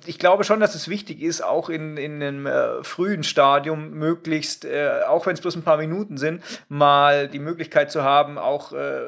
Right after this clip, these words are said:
wirklich Bundesliga, Champions League, Pokalluft zu schnuppern. Äh, ich glaub, da wächst man dann schon dran. Weil ich denke schon, dass für einen jungen Spieler auch,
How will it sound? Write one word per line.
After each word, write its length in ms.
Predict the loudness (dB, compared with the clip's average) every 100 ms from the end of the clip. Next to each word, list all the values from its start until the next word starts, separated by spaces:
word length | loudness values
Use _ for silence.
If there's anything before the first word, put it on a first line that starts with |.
| -12
wirklich 540 | -14 -10 -8 -10 -10 -14 -4
Bundesliga, 1080 | -4 -2 -4 -6 -10 -2 4 6 6 4 2
Champions 560 | -4 -4 -6 -10 -8
League, 300 | -6 -6 -8
Pokalluft 720 | -10 -6 2 4 2 0 -10 -12
zu 80 |
schnuppern. 500 | -10 -10 -4 0 0 -2 -16 -18 -4
Äh, 140 | 0 0
ich 40 |
glaub, 200 | 2 4
da 140 | 4 4
wächst 280 | 2 0
man 160 | 0 2
dann 340 | 2 -2 -6
schon 440 | -6 -2 -4 -6 -16 _ -2
dran. 580 | 0 4 4 4 -2 -10 -14 -6
Weil 320 | 2 4 4 -2 -14
ich 120 | -6
denke 220 | -2 -2 -2
schon, 220 | -2 -4
dass 140 | -4
für 80 | -8
einen 80 | -6
jungen 160 | -6 -8
Spieler 400 | -8 0 2 2
auch, 200 | -6